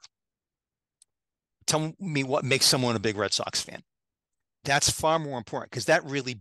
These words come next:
brings that person alive one more time. In a P R sense, it, it's the same type of thing. Um, you want to have that connection. You know, it isn't just enough to say, "This is a really good program," but why and what does it mean?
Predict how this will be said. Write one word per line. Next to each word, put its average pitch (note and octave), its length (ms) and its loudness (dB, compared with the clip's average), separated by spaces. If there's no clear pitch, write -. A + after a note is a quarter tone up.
brings A#2+ 280 -6
that G#2+ 160 -4
person A#2 380 -6
alive F2+ 360 -10
one F2 180 -16
more G2 180 -14
time. - 240 -6
In C3 120 2
a A#2+ 40 0
P E3 240 0
R D3 120 6
sense, C#3+ 400 2
it, A#2+ 180 -2
it's - 200 2
the F#3 60 2
same C3 320 4
type - 340 -2
of C#3 100 -4
thing. C#3 340 -6
Um, G#2 300 -2
you B2+ 220 -12
want B2+ 300 -4
to - 80 -2
have A#2+ 320 -2
that A2 200 -4
connection. - 480 -10
You C3 80 -12
know, G#2 200 -8
it C3+ 100 2
isn't D#3 200 2
just C#3+ 220 0
enough B2 200 0
to - 80 -6
say, G2 360 -2
"This - 200 2
is A2+ 100 -2
a A#2+ 40 -8
really A2+ 300 -6
good G#2+ 160 -4
program," G2 360 -4
but - 120 -14
why A2+ 280 0
and G2 200 -6
what G2 160 -4
does F2+ 140 -4
it - 80 -16
mean? F2 300 -12